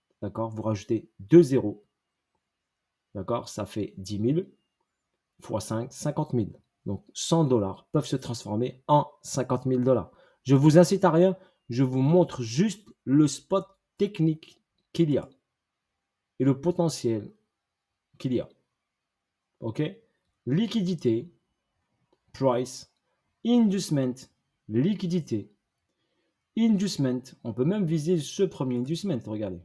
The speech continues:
On pr-, peut même viser ce premier inducement.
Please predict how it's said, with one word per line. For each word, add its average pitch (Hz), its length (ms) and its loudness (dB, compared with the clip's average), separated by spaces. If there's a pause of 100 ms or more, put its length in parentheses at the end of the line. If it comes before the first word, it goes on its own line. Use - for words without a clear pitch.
(840)
On 107 80 -12
pr-, 127 300 -6 (160)
peut 123 100 -2
même 147 200 0
viser 127 440 -4 (380)
ce - 280 -8
premier 139 460 -4
inducement. 117 400 -6